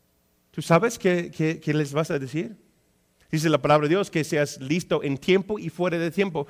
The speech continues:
con una palabra para responder. Amén. Versículo treinta y ocho. Luego, luego, Pedro sabía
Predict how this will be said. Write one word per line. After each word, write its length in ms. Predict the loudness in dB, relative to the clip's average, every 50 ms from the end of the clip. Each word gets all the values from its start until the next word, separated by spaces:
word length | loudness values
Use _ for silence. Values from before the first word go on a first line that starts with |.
| -10 -18 -8
con 160 | -4 -2 0
una 140 | 2 2 0
palabra 800 | 2 2 4 4 4 6 6 8 6 6 4 2 0 0 -2 -4 -10 _ _ _ _ _
para 180 | 2 2 2 4
responder. 800 | 2 0 0 0 0 0 0 2 4 2 2 2 0 -6 -16 _ _ _ _ _ _ _
Amén. 340 | 2 4 4 4 2 0 -6 -14 _ _ _ _ _ _ _ _ _ _ _ _ _ _ _ _ _ _ _
Versículo 420 | 4 4 4 4 6 6 6 8 8
treinta 360 | 6 6 8 8 10 10 10
y 20 |
ocho. 240 | 8 6 4 4 6
Luego, 220 | 6 8 8 8
luego, 280 | 8 8 8 8 6 4 2 -6 -20 -20 -2 4
Pedro 340 | 8 8 8 8 8 4 2 6
sabía 600 | 10 10 10 10 10 8 8 10 8 8 6